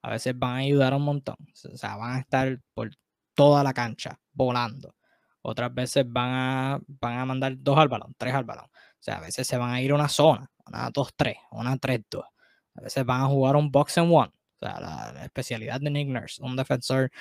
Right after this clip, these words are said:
eh, defendiendo a un jugador en particular y los otros cuatro en zona, en una caja alrededor de la tirada libre. Van a mezclar un montón de cosas y eso lo hicieron esta temporada contra Trae Young. Y, ah, para la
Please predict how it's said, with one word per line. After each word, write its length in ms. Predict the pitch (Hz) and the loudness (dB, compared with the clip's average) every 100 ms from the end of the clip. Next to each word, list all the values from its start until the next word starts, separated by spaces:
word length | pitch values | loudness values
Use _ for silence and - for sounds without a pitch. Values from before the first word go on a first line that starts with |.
| - _ | -20 _
eh, 180 | 123 123 | 0 2
defendiendo 420 | 120 123 120 127 | 2 -2 0 0
a 20 | |
un 60 | 131 | 2
jugador 260 | 135 127 131 | 6 6 6
en 60 | |
particular 440 | 131 127 127 147 151 | 2 -2 2 6 6
y 40 | |
los 80 | 135 | 6
otros 240 | 117 120 - | 2 -4 -4
cuatro 300 | 139 131 139 | 0 2 2
en 60 | 123 | 0
zona, 340 | - 135 131 | 2 2 2
en 80 | 127 | -2
una 180 | 131 127 | -2 -2
caja 320 | 120 123 123 | 0 0 -2
alrededor 440 | 120 120 117 123 | -4 -4 -2 -2
de 80 | 113 | -2
la 120 | 117 | -4
tirada 320 | 120 123 120 117 | -2 -2 0 0
libre. 400 | 131 123 104 - _ _ _ _ _ | 0 -2 -4 -14 _ _ _ _ _
Van 220 | 120 139 175 | 2 4 6
a 40 | |
mezclar 320 | 180 - 170 | 4 6 6
un 80 | 175 | 8
montón 300 | 175 165 170 | 4 4 2
de 140 | 165 | 4
cosas 420 | 170 175 170 170 156 | 6 6 6 4 4
y 180 | 143 | 4
eso 240 | 143 156 202 | 4 4 6
lo 100 | 190 | 4
hicieron 460 | - 175 175 180 - | 4 4 4 4 2
esta 300 | 147 - 165 | -2 0 -2
temporada 600 | 160 147 151 147 151 151 | 0 2 4 6 6 4
contra 500 | 143 139 - 135 123 | 0 -2 0 0 0
Trae 280 | - 127 123 | -2 -4 -2
Young. 260 | 123 123 | -4 -6
Y, 200 | 117 113 - - - - | -8 -12 -14 -20 -20 -8
ah, 180 | - 85 - | -6 -6 0
para 260 | 151 143 | 2 4
la 260 | 143 143 | 2 0